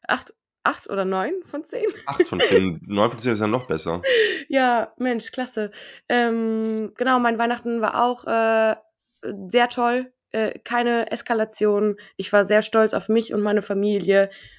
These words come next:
Speaker 1: Ähm, es war wahrscheinlich das harmonischste Weihnachten, was wir je hatten. Und ich glaub, wir waren alle
Speaker 2: Ach, schön.
Speaker 1: überrascht. Und, äh, dann war ganz spannend, ähm, weil wir ja heute ein bisschen auch über Krankheit sprechen wollen,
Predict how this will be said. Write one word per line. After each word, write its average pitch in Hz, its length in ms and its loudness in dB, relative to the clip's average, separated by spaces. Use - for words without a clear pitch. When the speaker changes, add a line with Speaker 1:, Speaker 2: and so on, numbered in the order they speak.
Speaker 1:
Ähm, 202 140 2
es 196 160 0
war 196 100 6
wahrscheinlich 202 320 4
das 185 180 -4
harmonischste 202 500 0
Weihnachten, 190 340 2
was 180 160 -6
wir 190 80 -2
je 185 160 0
hatten. 175 320 -2
Und 190 100 -2
ich - 80 -10
glaub, 190 140 -2
wir 170 80 -4
waren 190 120 2
alle 185 300 2
Speaker 2:
Ach, - 60 -10
schön. 76 520 -2
Speaker 1:
überrascht. 359 600 -4
Und, 269 520 -2
äh, 240 160 0
dann 269 200 2
war 311 80 2
ganz 269 260 -2
spannend, 262 480 -4
ähm, 233 760 -2
weil 208 240 2
wir 214 60 6
ja 208 100 4
heute 214 160 0
ein 208 40 2
bisschen 208 220 -2
auch 202 80 -2
über 190 160 -2
Krankheit 202 420 -6
sprechen 165 400 -4
wollen, 185 360 2